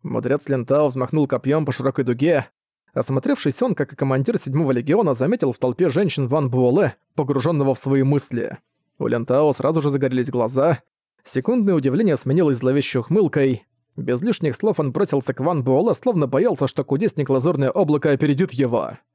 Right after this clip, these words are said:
Он заметил карающий щит Сотрясатель Небес, кружащий вокруг Ван Буэлэ, но с первого взгляда становилось понятно, что он был очень низкого уровня,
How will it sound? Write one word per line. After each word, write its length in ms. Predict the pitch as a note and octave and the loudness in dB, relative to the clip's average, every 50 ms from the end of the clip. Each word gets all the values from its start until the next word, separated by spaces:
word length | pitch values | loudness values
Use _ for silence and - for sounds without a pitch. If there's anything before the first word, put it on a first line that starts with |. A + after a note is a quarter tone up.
| _ _ _ _ _ _ _ | _ _ _ _ _ _ _
Он 260 | - B2 B2 C#3 D3 | -2 -2 0 0 0
заметил 400 | C#3 E3 E3 D3 D3 C#3+ F#3 D#3+ | 0 0 0 0 0 2 2 0
карающий 440 | C#3 C#3+ B2+ C3+ C#3 C3+ B2 - C3 | 2 2 2 2 2 2 0 -2 -6
щит 200 | B2 - D3+ C#3+ | -2 -2 -4 -4
Сотрясатель 460 | - C3 C#3+ C3+ - D3+ C3+ C3+ B2+ | -2 -4 -4 -2 -2 -2 -2 -2 -2
Небес, 360 | B2 B2 A#2 B2+ D3+ F#3+ F#3+ - | -2 -2 0 2 0 0 0 -2
кружащий 460 | - C3 C3 B2+ D3+ E3 - - C#3 | -2 -2 0 0 0 -2 0 -2 -2
вокруг 280 | B2+ B2+ - C3+ - | -2 0 -2 -2 -2
Ван 220 | C#3 C#3 C3+ C3 A#2+ | 0 -2 -2 -2 0
Буэлэ, 440 | C3 C3 B2+ A#2+ C3 E3 C3 C#3+ - - _ _ _ _ _ _ _ _ | 2 2 2 4 4 4 2 2 0 -4 _ _ _ _ _ _ _ _
но 200 | - B2+ C3+ C#3 | -4 0 0 0
с 80 | C3+ - | -2 0
первого 280 | - C4+ C4 G#3+ E3 | -2 0 2 2 2
взгляда 340 | C#3+ C3 B2 F3 A#3 A#3 E3 | 2 0 0 0 0 0 0
становилось 480 | - - C#3+ C#3 C#3 D#3 F#3+ D3+ B2+ - | -2 0 0 0 2 2 2 0 0 0
понятно, 400 | - C3+ E3+ B3 - - F3+ C#3+ | -2 0 0 0 0 0 -2 -4
что 140 | - - D3+ | -2 0 -2
он 100 | C#3+ C3 | 0 2
был 100 | C3+ D3+ | 2 2
очень 220 | F#3 - - C#3 | 0 0 0 0
низкого 340 | C#3+ D3+ - - - C3 C3 | 0 0 0 -2 -2 -2 -2
уровня, 560 | - - A#3 G3+ D#3+ C3 C#3+ C#3+ C#3 C3 - | 0 0 0 2 2 2 2 2 2 0 -2